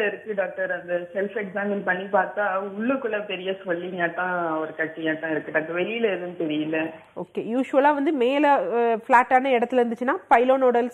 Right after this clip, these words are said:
Speaker 2: sinus இருக்கலாம், இல்ல உள்ள இருந்ததுன்னா இப்பதான் உங்களுக்கு வந்து abscess அந்த மாதிரி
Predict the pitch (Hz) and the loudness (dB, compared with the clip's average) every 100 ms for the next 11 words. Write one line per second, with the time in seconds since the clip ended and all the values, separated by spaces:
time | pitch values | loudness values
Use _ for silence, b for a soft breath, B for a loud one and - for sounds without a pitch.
0 | - 233 254 294 269 202 202 190 185 b | 2 2 4 0 0 0 2 0 0 b
1 | b b - 254 262 254 294 359 262 262 | b b -2 4 4 6 4 4 4 2
2 | 285 262 254 277 330 247 262 285 330 269 | 2 2 2 4 2 2 4 4 4 4
3 | 240 247 - 214 220 - 277 254 226 226 | 2 2 2 0 -2 -2 -2 -2 0 0
4 | 269 | 2